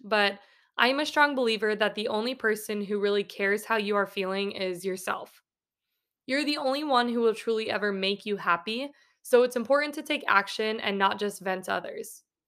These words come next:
Now, don't get me wrong, having a strong support system is extremely important. There are so many people out there who love and care about you. I am lucky enough to have a loving husband and two loving families, my in-laws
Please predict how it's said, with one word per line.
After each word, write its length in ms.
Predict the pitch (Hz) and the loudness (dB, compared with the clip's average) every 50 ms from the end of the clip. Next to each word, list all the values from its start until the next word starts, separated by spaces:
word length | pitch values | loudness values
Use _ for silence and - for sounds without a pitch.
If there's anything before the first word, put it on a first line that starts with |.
| _ _ _ _ _ _ _ | _ _ _ _ _ _ _
Now, 140 | - 240 240 | 0 2 2
don't 240 | 220 202 269 294 294 | 4 4 4 4 4
get 140 | 370 370 359 | 2 0 0
me 80 | 381 | 0
wrong, 380 | 370 302 226 214 208 226 247 247 - | 4 6 6 6 6 4 0 -6 -4
having 320 | - - 220 226 240 254 277 | 2 4 4 4 4 2 -2
a 40 | |
strong 320 | 277 277 - 240 233 233 220 | -4 -2 -2 0 0 -2 -2
support 420 | 214 - 214 - 214 202 208 - | -4 -8 -6 -2 -2 -2 -2 -2
system 400 | - 208 196 - - 208 202 208 | -6 -6 -6 -4 -4 -2 -2 -2
is 160 | 208 208 180 | -4 -4 -4
extremely 560 | 196 185 - - - - 208 196 196 196 196 185 | -4 -4 -4 -6 -6 -4 -4 -2 -2 -2 -2 -2
important. 480 | 185 185 - 185 185 185 - - - - _ _ _ _ _ _ _ _ _ _ | -4 -4 -4 -4 -4 -4 -4 -8 -10 -12 _ _ _ _ _ _ _ _ _ _
There 180 | - 254 269 294 | 8 8 8 8
are 60 | 269 | 6
so 200 | 277 - 285 285 | 2 0 -2 0
many 200 | 285 294 302 285 | 0 -2 -4 -4
people 260 | - 262 240 208 240 | -4 -4 0 2 4
out 160 | 240 240 233 | 4 4 4
there 220 | 233 233 226 226 214 | 2 0 0 0 0
who 160 | 208 220 208 | -2 -2 -2
love 360 | 196 196 190 190 196 190 190 - | 0 2 2 4 2 2 0 -2
and 180 | 208 196 180 | -6 -6 -6
care 240 | 180 - - 185 180 | -4 -2 0 2 2
about 300 | 175 175 170 175 - - | 2 2 0 -2 -4 -6
you. 240 | - - - - - _ _ _ _ _ _ _ _ _ - | -8 -10 -10 -12 -14 _ _ _ _ _ _ _ _ _ 2
I 140 | - 240 247 | 4 6 6
am 200 | 277 294 302 302 | 6 4 2 2
lucky 300 | 285 269 262 269 277 277 | 2 0 0 -2 -4 -2
enough 260 | 277 277 285 277 277 | 0 0 0 0 -2
to 100 | - 269 | -4 -4
have 420 | 233 - - 196 190 196 196 190 208 | -2 0 4 4 6 6 4 2 0
a 120 | 214 190 | 0 0
loving 320 | 185 190 202 196 226 226 214 | 0 0 0 0 -2 -2 -2
husband 480 | 208 196 180 175 196 196 190 190 202 | -4 -4 -4 -2 -2 -2 -2 -2 -2
and 180 | - 185 185 180 | -4 -6 -6 -8
two 200 | - - 370 403 | -4 0 2 2
loving 300 | 320 247 208 214 208 202 | 2 2 0 0 -2 -2
families, 540 | - 196 185 180 175 180 185 208 254 247 - | -2 -2 -4 -2 -2 -4 -4 -4 -4 -6 -6
my 140 | 220 214 202 | -4 -4 -4
in-laws 540 | - - 202 208 214 214 214 220 220 208 | -2 -2 -2 -2 0 0 2 2 0 -2